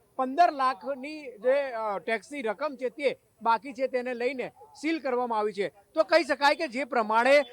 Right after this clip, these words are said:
ઘણી બધી એવી પ્રોપર્ટી હશે કે જે, અ, આનાથી પણ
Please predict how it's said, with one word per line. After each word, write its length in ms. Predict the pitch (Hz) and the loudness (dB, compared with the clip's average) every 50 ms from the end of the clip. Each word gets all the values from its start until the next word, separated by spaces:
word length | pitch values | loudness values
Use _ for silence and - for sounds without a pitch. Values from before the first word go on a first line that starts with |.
| - _ - - | -20 _ -8 0
ઘણી 220 | 208 233 269 330 330 | 4 4 6 4 4
બધી 220 | 302 262 214 277 | 2 0 -2 -2
એવી 180 | 277 277 285 254 | -8 -8 -8 -8
પ્રોપર્ટી 520 | 269 254 226 214 254 254 240 208 262 254 | -6 -6 -6 -4 -6 -8 -8 -4 -6 -6
હશે 180 | 226 196 269 226 | -4 -4 -6 -6
કે 160 | 269 269 233 | -4 -6 -6
જે, 240 | 202 240 247 247 269 | -6 -8 -8 -8 -8
અ, 340 | 320 320 339 226 208 190 _ _ - _ - | -8 -8 -6 -6 -6 -8 _ _ -20 _ -6
આનાથી 380 | 233 247 240 262 269 220 294 | -4 -2 0 -2 -2 -4 -6
પણ 260 | 247 349 339 285 277 | 0 0 0 0 0